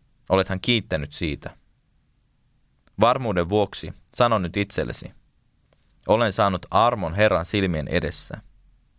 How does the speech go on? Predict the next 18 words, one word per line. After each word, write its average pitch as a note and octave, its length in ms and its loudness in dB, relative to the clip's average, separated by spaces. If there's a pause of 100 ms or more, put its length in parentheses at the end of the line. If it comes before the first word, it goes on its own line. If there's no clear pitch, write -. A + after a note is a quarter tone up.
(180)
Jumala A2+ 360 4
mursi G#2 420 -2
ansion G2 460 2
logiikan F2 600 -2
minun G#2+ 280 0
kohdallani. C#2 640 -4 (1160)
Vanhoihin G#2 520 2
synteihin E2+ 560 -2
takertuminen C2+ 680 -2 (120)
ei G2+ 180 2
ole F2+ 180 2
osani. E2 460 -2 (1000)
Jeesuksen A2 580 2
tähden G2 300 2
saan F2+ 220 0
uskoa - 340 -2
syntini E2 500 -2
anteeksi. - 640 -4